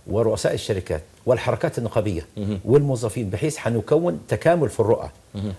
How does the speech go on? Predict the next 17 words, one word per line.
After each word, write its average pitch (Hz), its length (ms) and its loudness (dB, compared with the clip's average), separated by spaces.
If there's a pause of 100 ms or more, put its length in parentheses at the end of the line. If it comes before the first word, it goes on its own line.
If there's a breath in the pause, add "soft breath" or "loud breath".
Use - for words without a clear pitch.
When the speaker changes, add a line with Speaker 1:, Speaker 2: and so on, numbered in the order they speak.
Speaker 1:
وسوف 131 380 6
نأخذ 139 400 4
يعني 92 240 4
ال-، 90 140 -2
هذا 113 200 4
القانون، 151 400 2 (260 soft breath)
لن 156 380 4 (140)
يعني 90 320 0
نسرع 147 460 8
ال-، 90 360 -2
الانتهاء 110 460 2
منه 165 280 2 (340 loud breath)
إلا 156 240 6
بعد 131 260 6
أن 120 160 0
نصل 151 260 0
لمرحلة 117 440 -2